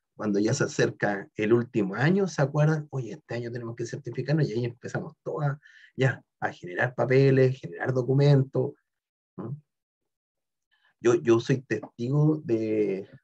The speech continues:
de que, porque las universidades también pasan por procesos de acreditación,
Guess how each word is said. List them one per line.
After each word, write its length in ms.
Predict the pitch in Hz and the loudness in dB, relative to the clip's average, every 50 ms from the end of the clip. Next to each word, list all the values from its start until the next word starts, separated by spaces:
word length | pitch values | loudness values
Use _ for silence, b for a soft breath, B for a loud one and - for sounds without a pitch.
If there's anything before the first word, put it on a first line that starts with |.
| _ _ | _ _
de 180 | - 104 98 98 | -4 -2 -2 0
que, 360 | - 98 98 92 92 98 - - b b b b b _ | 0 -2 -2 -2 -4 -8 -10 -14 b b b b b _
porque 200 | - 117 - 127 | -4 -2 0 2
las 100 | 127 120 | 4 4
universidades 520 | 120 120 120 117 113 - - 147 151 151 | 4 4 2 2 0 2 2 2 2 2
también 240 | 147 113 113 120 117 | 0 -4 -4 -6 -6
pasan 280 | - 135 - 143 139 | -6 -4 -2 -2 -2
por 140 | - 143 147 - | -2 -4 -8 -4
procesos 320 | 143 143 - 156 147 151 | -4 -4 -2 -2 -2 0
de 60 | 165 | 0
acreditación, 600 | 147 156 156 156 151 156 147 - - - 147 - | 2 2 2 2 2 0 -2 -2 -4 -6 -6 -8